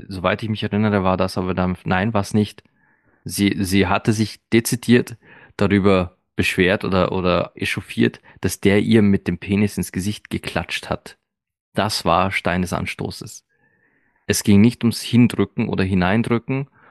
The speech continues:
sondern dass er ihr damit quasi von der Seite ins Gesicht geklatscht hat.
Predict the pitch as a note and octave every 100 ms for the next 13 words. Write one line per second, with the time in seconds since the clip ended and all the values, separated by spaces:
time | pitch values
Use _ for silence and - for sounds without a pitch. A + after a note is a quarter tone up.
0 | - - F#2 F2+ F2+ F#2 F#2+ _ _ _
1 | F#2 - - G2+ G2 E2 F2+ F#2+ - F#2
2 | F#2 F#2 - F#2+ F#2 F2 E2 G#2 G2 G2
3 | - F2+ G#2 - - - D#2 - - -
4 | -